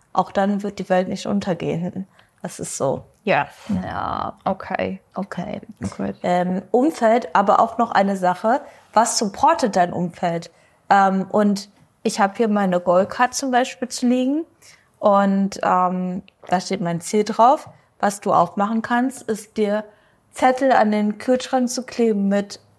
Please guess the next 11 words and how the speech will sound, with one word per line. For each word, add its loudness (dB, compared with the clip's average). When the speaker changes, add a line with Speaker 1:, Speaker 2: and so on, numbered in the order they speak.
Speaker 1:
„Bin 4
ich -2
wirklich -4
hungrig?“ 0
Oder 4
dir 0
an 2
den 0
Spiegel 0
zu -6
kleben, -4